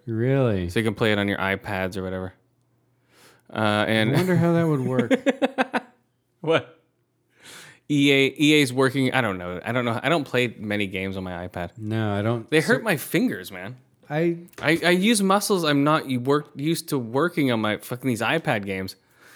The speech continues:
Speaker 2: And, like, unless I'm, like, a kid growing up with this shit, my
Speaker 1: Mm-hmm.
Speaker 2: hands are used to controllers.
Speaker 1: Yeah.
Speaker 2: They're not used to fucking, like, like, tapping and shit.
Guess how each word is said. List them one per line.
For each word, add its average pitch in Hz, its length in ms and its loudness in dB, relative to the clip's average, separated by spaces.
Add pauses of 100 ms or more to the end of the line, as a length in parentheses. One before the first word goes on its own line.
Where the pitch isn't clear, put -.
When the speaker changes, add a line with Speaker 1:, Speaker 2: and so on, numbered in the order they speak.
(220)
Speaker 2:
And, 113 300 -2
like, 110 200 0
unless 123 300 0
I'm, 156 140 2
like, 123 160 2
a 92 40 -4
kid 127 400 -2
growing 113 280 0
up 110 120 -4
with 127 120 -6
this 143 120 -4
shit, 180 360 -6
my 139 120 -2
Speaker 1:
Mm-hmm. 110 100 -4
Speaker 2:
hands 165 300 0
are 127 60 -2
used 117 220 -4
to 117 80 -4
controllers. 113 680 -4 (220)
Speaker 1:
Yeah. 101 220 -4 (300)
Speaker 2:
They're 143 100 0
not 147 220 2
used 151 220 0
to 151 100 0
fucking, 131 320 -2
like, 101 140 -4 (1040)
like, 127 240 -2
tapping 127 480 -2
and 95 120 -4
shit. - 440 -4